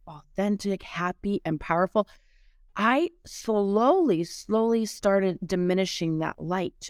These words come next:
over time. And I didn't know what happened. And I went down, like, a bunch of tests and, am I in depression? Like, what is going on? And I didn't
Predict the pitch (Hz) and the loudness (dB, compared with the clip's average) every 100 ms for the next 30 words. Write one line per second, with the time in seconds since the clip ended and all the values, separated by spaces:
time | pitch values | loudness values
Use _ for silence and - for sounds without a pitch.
0 | - 165 160 - 160 139 - _ _ _ | -6 -4 -4 -6 -6 -6 -10 _ _ _
1 | _ - - 269 302 339 392 262 233 165 | _ -20 -4 2 2 4 4 4 2 -2
2 | - 143 160 123 196 247 269 339 262 277 | -4 -4 -2 -2 0 0 2 0 2 2
3 | 262 202 151 208 196 170 - 226 233 214 | 4 2 2 -2 -2 -4 -4 -2 0 -2
4 | 180 160 - _ - 196 202 185 165 165 | -6 -8 -10 _ -6 0 2 2 0 -4
5 | - 277 285 - 254 220 202 269 381 370 | -4 -2 0 0 0 0 0 2 2 0
6 | - 233 208 - 196 185 135 92 - _ | -2 0 0 0 2 2 0 -6 -12 _
7 | _ _ _ - 226 233 233 220 202 - | _ _ _ -2 2 4 4 2 -2 -10
8 | _ _ _ _ - 220 202 339 466 | _ _ _ _ -10 -6 0 2 2